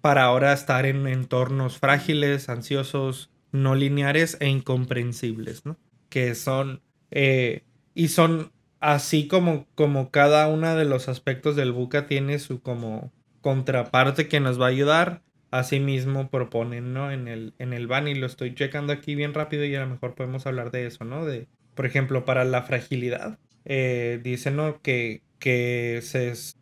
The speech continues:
la capacidad y la resili-, la resiliencia, ¿no? Y aquí vamos a, a, a,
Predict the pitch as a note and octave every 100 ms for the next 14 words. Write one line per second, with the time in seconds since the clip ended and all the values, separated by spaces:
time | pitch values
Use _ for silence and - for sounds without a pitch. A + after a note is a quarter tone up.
0 | - B2+ B2+ C3 B2+ C3+ C3 C3 B2+ C#3
1 | C#3+ C#3+ C3 C3 A#2 A#2 B2 B2 A#2+ B2
2 | B2 B2 A#2+ A#2 A2+ A#2 A2+ - A2 C3+
3 | D3 - D#3 F#3 G#3+ G#3+ F3 C#3+ C3+ B2+
4 | - B2 A#2+ A2+